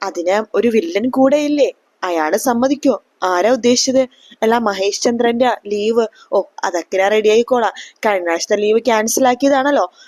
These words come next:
അതുകൊണ്ട് ലീ-, ലീവ് ഒന്നും ഇതാക്കാൻ ഒരു കുഴപ്പമില്ല. താൻ ഓക്കെ ആണോ? എനിക്ക് കുഴപ്പമൊന്നുമില്ല, പക്ഷെ ഒരു കാര്യമുണ്ട്, നമ്മുടെ കൂടെ ചിപ്പി മോളും വേണം. ആ, അത് ഞാനും ഉറപ്പിച്ച കാര്യമാണോ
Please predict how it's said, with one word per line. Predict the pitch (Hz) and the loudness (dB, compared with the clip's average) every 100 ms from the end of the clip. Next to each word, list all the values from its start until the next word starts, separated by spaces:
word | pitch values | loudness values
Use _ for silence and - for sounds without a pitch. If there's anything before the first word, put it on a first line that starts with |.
| - | -4
അതുകൊണ്ട് | 339 392 370 349 | 0 2 2 2
ലീ-, | 294 - | 2 0
ലീവ് | 220 202 262 | -2 -4 -2
ഒന്നും | 302 311 | -2 0
ഇതാക്കാൻ | 285 262 269 262 | 0 0 -2 0
ഒരു | 403 415 | 2 2
കുഴപ്പമില്ല. | 349 202 247 220 202 185 - - - | 2 0 2 2 2 -2 -4 -14 -4
താൻ | 185 247 | -2 0
ഓക്കെ | 330 311 320 | 0 0 0
ആണോ? | 302 285 277 - | 0 -2 -4 -8
എനിക്ക് | 190 180 370 | -8 -2 0
കുഴപ്പമൊന്നുമില്ല, | 415 392 320 285 220 220 302 - | 2 0 2 0 2 -2 -4 -10
പക്ഷെ | 190 - 208 - | -10 -2 0 2
ഒരു | 392 523 | 2 2
കാര്യമുണ്ട്, | 247 190 190 175 175 - - _ 220 | 0 0 -2 -2 -4 -8 -20 _ -8
നമ്മുടെ | 196 180 208 | -2 0 0
കൂടെ | 208 202 - | 2 2 0
ചിപ്പി | - 208 180 | -4 -4 -2
മോളും | 180 180 220 | 0 0 0
വേണം. | 233 196 185 _ | 0 -2 -4 _
ആ, | 175 - - | -20 -20 -12
അത് | 180 214 | -8 -2
ഞാനും | 233 202 202 269 | 0 0 2 0
ഉറപ്പിച്ച | 262 262 277 | 0 -2 0
കാര്യമാണോ | 269 247 277 240 240 | 2 2 2 2 0